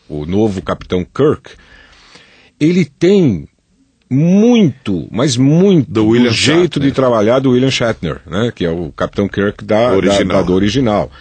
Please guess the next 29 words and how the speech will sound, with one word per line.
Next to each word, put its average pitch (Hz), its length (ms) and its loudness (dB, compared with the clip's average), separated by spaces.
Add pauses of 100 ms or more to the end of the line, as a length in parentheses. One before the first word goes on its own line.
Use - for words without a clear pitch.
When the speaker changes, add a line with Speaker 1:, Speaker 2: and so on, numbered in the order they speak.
(500)
Speaker 1:
Da 131 120 0
mesma 170 280 0
forma, 127 540 -2
o 104 360 -2
Spock, 107 880 -4 (380)
o, 127 300 -2
o, 110 480 0
aquele, 120 540 -2
o 101 240 -4
engenheiro-chefe, 110 1000 -2
o, 85 280 -6
o 95 160 -4
Scott, - 560 -6
Speaker 2:
Scott. 170 440 -2
Speaker 1:
esse 131 100 -6
tá 175 100 0
impressionante, 165 800 0
porque - 260 -8
parece 135 560 0
realmente 110 640 -2 (360)
que 131 240 0
é 170 260 0
o 123 120 -2
mesmo 135 480 2
ator, 151 420 0 (300)
só 143 160 -4
que 143 120 -8
mais 147 160 0
jovem. 113 400 -2